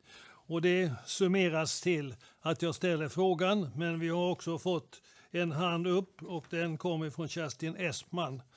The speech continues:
Men jag kan ju läsa vad som är syftet och förhoppningen att komma i mål med, nämligen kan fullmäktige besluta enligt kommunstyrelsens förslag på de nio punkterna.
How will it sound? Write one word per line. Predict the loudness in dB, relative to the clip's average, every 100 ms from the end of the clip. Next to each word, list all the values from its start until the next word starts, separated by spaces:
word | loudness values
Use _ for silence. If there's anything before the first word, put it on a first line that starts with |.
| -16
Men | -6 -4
jag | -2
kan | 0
ju | 2
läsa | 2 0 0 -2 -2
vad | -2 -4
som | -4 -6
är | -8 -10 -16 -14
syftet | -2 -2 -2 -6 -6 -6 -6 -18 -20 _
och | -8 -6
förhoppningen | -4 -2 -2 -4 -4 -2 -2
att | -4
komma | -4 -2 0
i |
mål | 2 2 2
med, | 0 -4 -10 -16 -6
nämligen | 0 2 2 2 0
kan | 0 0 0
fullmäktige | 2 4 4 2 -2 -2
besluta | -2 0 0 0 0 -2
enligt | -2 0
kommunstyrelsens | 2 2 2 0 -2 -2 -4 -4
förslag | -2 0 0 0
på | -2
de | 0 4
nio | 4 4 2
punkterna. | 2 2 2 0 -2